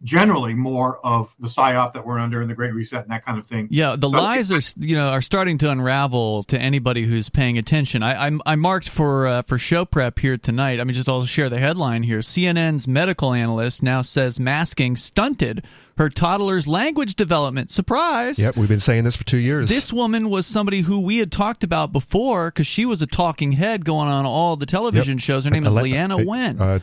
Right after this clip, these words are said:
Speaker 3: a language specialist?
Speaker 2: Uh, whatever
Speaker 3: Oh,
Speaker 2: she is.
Speaker 3: li-, l-, yeah, no.
Speaker 2: She's a doctor. And she was on there pushing all the masking and all the vaccinations and all the obedience, and now she's
Speaker 3: She's
Speaker 2: changed.
Speaker 3: reneging.
Speaker 2: She's, even she is changing her tune.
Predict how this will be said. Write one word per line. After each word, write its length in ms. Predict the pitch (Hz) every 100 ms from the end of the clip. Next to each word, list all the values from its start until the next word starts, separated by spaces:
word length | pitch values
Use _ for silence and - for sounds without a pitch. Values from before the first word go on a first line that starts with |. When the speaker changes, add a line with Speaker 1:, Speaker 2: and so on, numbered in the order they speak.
| -
Speaker 3:
a 60 | 107
language 340 | 117 113 107
specialist? 680 | - 127 - 151 - - - -
Speaker 2:
Uh, 280 | 156 143 131
whatever 560 | - - 139 156 226 208
Speaker 3:
Oh, 140 | 151
Speaker 2:
she 100 | 139
is. 300 | 120 127 160
Speaker 3:
li-, 120 | 120
l-, 80 | 123 110 107 -
yeah, 240 | 123 95
no. 120 | 98
Speaker 2:
She's 160 | 127 107
a 40 |
doctor. 640 | 160 180 214 - 117 107 156 _ _ _
And 300 | - 139 135
she 180 | 135 185
was 180 | 202 170
on 180 | 165 165
there 160 | 151
pushing 400 | 147 - 175 -
all 300 | 165 165 196
the 80 | 196
masking 520 | 165 170 180 - 196
and 80 | 156
all 200 | 139 170
the 120 | 180
vaccinations 1000 | 151 139 139 151 165 - 160 156 170 190 151
and 100 | 135
all 140 | 156
the 160 | 175 160
obedience, 460 | 139 165 180 160
and 80 | 151
now 180 | 160 175
she's 280 | - 208 202
Speaker 3:
She's 280 | - 220
Speaker 2:
changed. 40 | 107
Speaker 3:
reneging. 320 | 107 117 104
Speaker 2:
She's, 160 | 98 120
even 200 | 214 220
she 340 | - 320 370
is 200 | 185 135
changing 500 | - 220 247 226 196
her 140 | 156
tune. 560 | 131 - 269 262 135 117